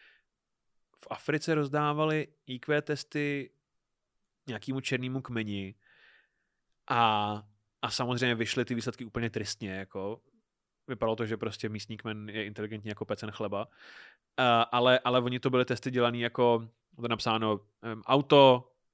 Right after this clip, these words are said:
pomlčka volant, člun, pomlčka doplňte.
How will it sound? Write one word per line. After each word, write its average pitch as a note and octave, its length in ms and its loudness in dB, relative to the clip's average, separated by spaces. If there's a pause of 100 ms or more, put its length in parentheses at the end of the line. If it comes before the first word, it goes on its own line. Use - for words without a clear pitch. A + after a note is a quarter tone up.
(580)
pomlčka A2+ 400 -2
volant, G#2 560 4 (300)
člun, A#2+ 560 2
pomlčka A2 400 -2
doplňte. G2+ 680 -4